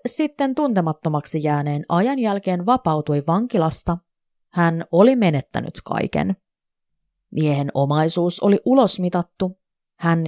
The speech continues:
ei ollut enää missään tekemisissä sukulaistensa kanssa ja oli eronnut lopullisesti kuudennesta vaimostaan Constancesta.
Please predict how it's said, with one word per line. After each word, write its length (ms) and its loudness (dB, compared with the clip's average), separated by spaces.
ei 280 4
ollut 280 2
enää 240 2
missään 400 -2
tekemisissä 580 -2
sukulaistensa 800 0
kanssa 460 0
ja 220 4
oli 240 4
eronnut 420 2
lopullisesti 800 0
kuudennesta 680 2
vaimostaan 720 0
Constancesta. 840 -4